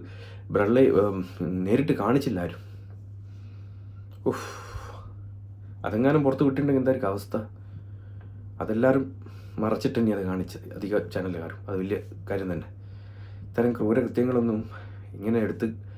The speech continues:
പറഞ്ഞുകൊണ്ടിരിക്കല്ല ദയവായിട്ട്. കേരളത്തിൽ ഓരോ ദിവസവും ഓരോരോ പ്രശ്നങ്ങളാണ്, ഓരോരോ പ്രശ്നങ്ങളാണ്. ഡെയിലി, ഡെയിലി പ്രശ്നങ്ങൾ, ഡെയിലി, ആ, കൊലപാതകം, ഡെയിലി അടി, ഡെയിലി പല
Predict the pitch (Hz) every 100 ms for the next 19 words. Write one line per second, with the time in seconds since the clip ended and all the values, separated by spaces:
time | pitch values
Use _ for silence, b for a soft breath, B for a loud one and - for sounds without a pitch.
0 | B B 95 95 113 110 101 107 87 85
1 | 90 82 - - B B B B B B
2 | B - - - - - - - - -
3 | - - - - - - - - - -
4 | - - - - - - - - 104 -
5 | 113 104 113 120 113 110 110 104 113 120
6 | 117 - 110 104 92 87 98 113 120 -
7 | - 107 92 82 B B B B B -
8 | 95 104 151 113 - B B B B -
9 | - - - - - - - 85 92 110
10 | 147 127 - 98 82 85 101 135 165 165
11 | 131 - - - - - - 101 B B
12 | B - 107 104 92 85 87 95 120 143
13 | 98 98 85 80 92 117 147 127 B B
14 | B B - - -